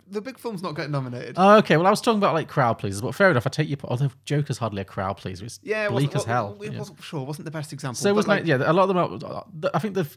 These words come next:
Speaker 2: the sense of fun has kind of disappeared a little bit, maybe.
Speaker 1: It did this year.
Speaker 2: This year it certainly did, yeah. But you're right, we are overdue, like, a good British,
Speaker 1: Mm.
Speaker 2: you know, small couple of million dollar budget, just
Speaker 1: Mm-hmm.
Speaker 2: takes the imagination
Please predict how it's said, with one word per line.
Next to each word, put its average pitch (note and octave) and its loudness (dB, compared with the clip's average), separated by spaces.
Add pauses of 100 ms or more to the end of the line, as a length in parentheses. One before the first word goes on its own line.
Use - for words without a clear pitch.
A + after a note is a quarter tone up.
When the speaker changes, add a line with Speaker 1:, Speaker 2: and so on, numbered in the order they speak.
Speaker 2:
the D#3 -12
sense C#3+ -6
of C3 -8
fun G#2 -6
has G2+ -10 (420)
kind G#2+ -6
of - -12
disappeared G#2+ -6
a G#2+ -8
little - -10
bit, - -10 (280)
maybe. G#2 -8 (160)
Speaker 1:
It D3+ -10
did E3+ -4
this C#3+ -8
year. - -18 (140)
Speaker 2:
This E3 -2
year D#3+ 2
it B2 -2
certainly A#2 -2
did, - -8
yeah. - -10 (200)
But D#3 -2
you're F#3 4
right, C#3+ 8
we C#3+ 6
are D#3+ 6
overdue, C#3 0
like, A2+ -4
a A2+ -2
good A#2 -6
British, - -8 (200)
Speaker 1:
Mm. A#2+ -12
Speaker 2:
you A#2+ -6
know, G2+ -2 (240)
small B2 -2 (200)
couple D3 -2
of B2+ 0
million A2+ -2
dollar G#2+ -2
budget, G#2+ -6
just A#2 -8
Speaker 1:
Mm-hmm. G2+ -14
Speaker 2:
takes A2+ -6
the - -6
imagination G2+ -8